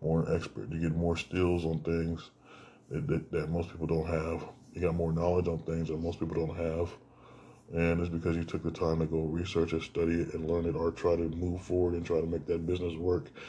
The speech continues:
Even if it fails, you know how to do it. You know how to create it. You know how to start it, you know, where other people don't, you know.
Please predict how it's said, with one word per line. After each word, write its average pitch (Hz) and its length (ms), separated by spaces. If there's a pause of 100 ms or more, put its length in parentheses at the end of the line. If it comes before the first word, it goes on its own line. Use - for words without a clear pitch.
(220)
Even 92 260
if 92 60
it 92 100
fails, 82 420
you 82 120
know 85 140
how 87 100
to 80 80
do 80 280
it. - 100
You 87 60
know 90 60
how 82 100
to 82 80
create 85 240
it. 78 100
You 82 80
know 82 60
how 82 100
to 78 40
start 85 300
it, 73 100 (800)
you 80 100
know, 80 140
where 82 180
other 85 140
people 82 220
don't, 80 300 (440)
you 85 100
know. 82 380